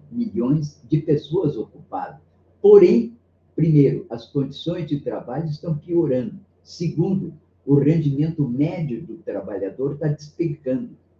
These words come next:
Terceiro, o poder de compra do salário mínimo tá cada vez menor. Quarto, a população tá cada vez mais endividada com a corda no pescoço.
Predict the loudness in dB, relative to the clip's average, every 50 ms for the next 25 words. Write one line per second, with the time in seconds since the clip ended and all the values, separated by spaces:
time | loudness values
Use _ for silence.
0 | _ _ -4 -2 -2 -2 -2 2 4 4 4 4 2 -4 -6 -8 -4 -2 -2 -2
1 | -2 -6 -10 -8 -4 -4 -4 -4 -6 -10 -10 -10 -12 -14 -16 -16 -12 -10 -8 -8
2 | -8 -8 -6 -6 -6 -6 -6 -6 -6 -6 -8 -6 -8 -6 -4 -4 -4 -2 0 0
3 | 0 2 2 2 2 2 0 -2 -4 -4 -6 -6 -10 _ _ _ _ _ -2 2
4 | 2 2 2 0 -4 -6 -8 -6 -6 -6 -6 -6 -4 -4 -4 -4 -4 -4 -4 -4
5 | -6 -6 _ -4 -4 -4 -4 -8 -16 _ _ _ -6 -6 -6 -6 -6 -6 -6 -4
6 | -2 -2 -2 0 2 2 2 2 0 -2 -4 -4 -2 -2 -2 -2 -2 -4 -8 -10
7 | -10 -10 -8 -8 -8 -8 -8 -6 -8 -8 -8 -8 -12 -12 -12 _ -8 -8 -8 -8
8 | -8 -10 -10 -10 -10 -10 -8 -10 -10 -10 -12 _ -8 -6 -6 -6 -6 -10